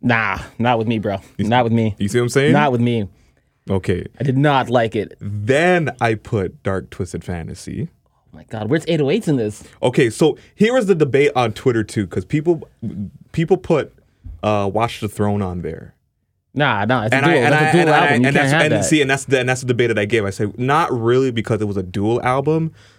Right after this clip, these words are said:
Speaker 2: So, but you were getting a lot more Jay than you were getting Kanye.
Speaker 1: Mm,
Speaker 2: Like, Kanye
Speaker 1: mm-hmm.
Speaker 2: was obviously behind the production, so that was out of the picture. So, just if we're talking single by himself, Kanye wise,
Speaker 1: Yeah.
Speaker 2: after Dark Fantasy was eight oh eight.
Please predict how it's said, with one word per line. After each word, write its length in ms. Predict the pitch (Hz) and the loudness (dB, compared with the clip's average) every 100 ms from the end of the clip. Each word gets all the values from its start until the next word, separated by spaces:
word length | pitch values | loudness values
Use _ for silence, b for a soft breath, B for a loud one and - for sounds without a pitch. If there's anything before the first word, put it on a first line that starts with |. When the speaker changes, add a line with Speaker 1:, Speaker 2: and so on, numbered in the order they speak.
| b | b
Speaker 2:
So, 200 | - 127 | 0 0
but 220 | 104 123 | 0 2
you 60 | 120 | 2
were 60 | 120 | 2
getting 200 | 123 117 | 0 0
a 40 | |
lot 200 | 107 107 | -2 -4
more 160 | 107 101 | -4 -4
Jay 260 | 95 101 | -2 -2
than 140 | 98 95 | -2 -4
you 80 | 92 | -6
were 140 | 90 | -6
getting 260 | 90 95 92 | -6 -6 -4
Kanye. 340 | 120 127 113 | 0 2 2
Speaker 1:
Mm, 40 | 95 | -2
Speaker 2:
Like, 140 | 92 | -2
Kanye 200 | 117 110 | 0 2
Speaker 1:
mm-hmm. 80 | 107 | 0
Speaker 2:
was 100 | 95 | -2
obviously 340 | 95 95 90 | -4 -4 -6
behind 200 | 90 95 | -8 -8
the 40 | 87 | -10
production, 420 | 95 98 - 92 | -6 -6 -6 -8
so 200 | - 95 B B B | -4 -6 B B B
that 180 | - 151 | 0 0
was 80 | 156 | 2
out 100 | 127 | 2
of 60 | 107 | 0
the 60 | |
picture. 440 | 92 90 - - - _ _ _ _ _ _ | -4 -8 -8 -12 -12 _ _ _ _ _ _
So, 380 | - 127 113 101 | -2 2 2 2
just 200 | 131 127 | -2 2
if 120 | 131 | 0
we're 80 | 127 | 2
talking 380 | 151 151 147 117 | 0 0 -4 -6
single 880 | - - 156 160 160 151 147 120 - _ | -8 0 0 4 4 4 2 -2 -10 _
by 360 | 101 117 127 131 | -4 0 2 2
himself, 460 | 131 127 123 113 | -2 0 0 0
Kanye 400 | - 127 135 147 | -2 -2 0 0
wise, 380 | 151 151 151 151 120 | 0 2 0 2 2
Speaker 1:
Yeah. 180 | 107 92 b b b _ _ _ | 0 -2 b b b _ _ _
Speaker 2:
after 320 | 117 131 - | 0 0 0
Dark 240 | 131 127 117 | 0 0 0
Fantasy 360 | 127 120 113 113 | -2 -2 -2 -4
was 140 | 104 | -2
eight 180 | 107 101 | -4 -4
oh 140 | 95 90 | -4 -4
eight. 180 | 98 | -6